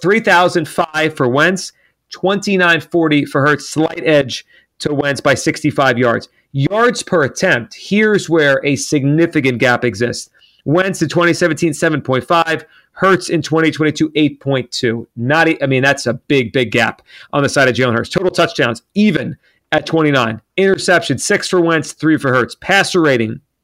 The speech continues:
one oh eight three for Hurts, one oh two for Wentz. Rushing yards, obviously, we know, six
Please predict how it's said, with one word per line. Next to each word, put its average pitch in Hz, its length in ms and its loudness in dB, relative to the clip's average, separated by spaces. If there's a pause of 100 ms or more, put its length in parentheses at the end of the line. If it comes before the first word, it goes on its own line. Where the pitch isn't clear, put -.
(520)
one 147 260 0
oh 190 140 0
eight 175 180 0
three 165 240 0
for 120 400 0 (260)
Hurts, 208 480 0 (280)
one 175 240 -2
oh 180 100 4
two 170 340 0
for 156 220 -2
Wentz. 131 480 -2 (200)
Rushing 165 440 -2
yards, 147 460 2
obviously, 127 520 0
we 120 140 0
know, 110 400 0 (200)
six - 380 -2